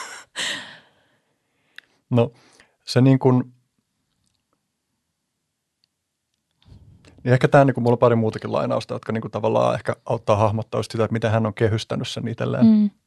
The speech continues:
Speaker 1: Tai, tai vaikea sanoa siis, että onko tää se autenttisesti se tapa, jolla hän on sen kehystänyt, vai onko hän valinnut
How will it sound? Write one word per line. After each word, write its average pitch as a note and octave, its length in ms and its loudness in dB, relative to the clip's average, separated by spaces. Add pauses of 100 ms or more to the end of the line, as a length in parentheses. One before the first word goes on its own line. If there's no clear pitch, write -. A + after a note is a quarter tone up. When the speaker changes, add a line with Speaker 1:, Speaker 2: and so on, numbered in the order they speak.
(500)
Speaker 1:
Tai, A#2 160 6 (240)
tai A#2+ 120 4
vaikea C#3+ 260 2
sanoa C3+ 240 0
siis, - 220 -8
että A#2 160 -6
onko A2 120 -10
tää A2 140 0
se A2+ 180 -8 (500)
autenttisesti A#2+ 720 -2
se - 140 -8
tapa, A2 320 -4 (600)
jolla A2+ 180 0
hän G#2+ 140 -2
on G#2+ 60 -4
sen G#2+ 140 -4
kehystänyt, A2 520 -2
vai C2 120 -2
onko - 160 -6
hän G#2+ 120 -6
valinnut A2+ 460 -2